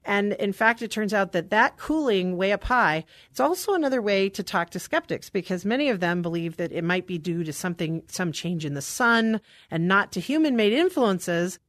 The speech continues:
But in fact, that's not true at all, because if it were the sun, then the upper atmosphere and the lower atmosphere would be warming altogether. And in fact, what we see is that the lower atmosphere where we live, the air temperature is increasing everywhere globally. In fact, twenty fifteen was the hottest year on record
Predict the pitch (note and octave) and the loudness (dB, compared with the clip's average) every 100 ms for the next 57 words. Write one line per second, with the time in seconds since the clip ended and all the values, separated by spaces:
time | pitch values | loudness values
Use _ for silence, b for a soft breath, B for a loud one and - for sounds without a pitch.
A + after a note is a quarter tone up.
0 | - B3+ B3+ D#4+ E4+ - _ - D#4 F4 | -2 0 2 4 4 0 _ 2 4 6
1 | E4+ C4 - A#3+ A3+ D#4 A#3+ F#3 G3+ A#3+ | 4 0 2 2 4 6 4 4 0 0
2 | A3 - _ C4+ B3+ B3 G#3 F3+ D#3 - | -2 -4 _ -4 -2 0 -2 -2 -2 -2
3 | - F4+ F4+ F#3+ F3+ A3 A3+ A3+ - C#4 | 2 4 4 2 0 0 2 0 2 0
4 | G4 E4+ F#3 F#3+ - - G3 - G#3 G3+ | 2 2 2 0 -6 -2 -2 -2 -2 0
5 | E4 G4+ F4 A#3 F#3 D#3+ D3+ D3+ F3+ - | 2 2 2 4 2 2 -2 -2 -4 -4
6 | - A3 A3 F#3+ G#3+ F#3+ F3 F3 F3 D#3+ | 0 0 2 0 -2 0 0 0 0 0
7 | D#3 - E3+ A#3 A3 D#3+ D#3 D3 F#3+ F#3 | -2 -4 4 6 6 2 0 -2 -2 -2
8 | F3+ E3+ E3 C#3+ - D#4+ D4 F#3+ D3+ B | -2 -4 -4 -6 -6 0 2 2 0 B
9 | B B D#3 F3+ F3+ D3+ D3 A#3 C4+ F3+ | B B -2 -2 0 0 4 6 6 6
10 | E3 D#3 - D3+ D#3+ G#3 D4 E3+ C3 E3 | 2 -2 -4 -4 -4 -4 -4 -2 -2 -4
11 | _ - E3 F3 A3+ F3+ E3 - E3 - | _ -6 -2 0 -2 -4 -6 -6 -8 -6
12 | D3+ F3+ F#3 C4+ B3 - D3 - G3+ G3 | -6 -6 -6 -6 -6 -6 -6 -2 -2 -2
13 | F3 E3 D#3+ F#3 G3 D3+ C#3+ C#3+ C3+ - | -4 -4 -2 0 0 -2 -6 -10 -8 -4
14 | F3 F3 E3+ D#3 - E3+ D#3 D3 - - | -4 -2 -6 -6 -6 -4 -4 -6 -10 -6
15 | G3 A#3 B3 - A3 G#3 F#3 F3+ E3+ F3+ | 0 2 2 -2 -4 -4 -2 -2 0 -2
16 | - D#3 D#3 | -2 -6 -6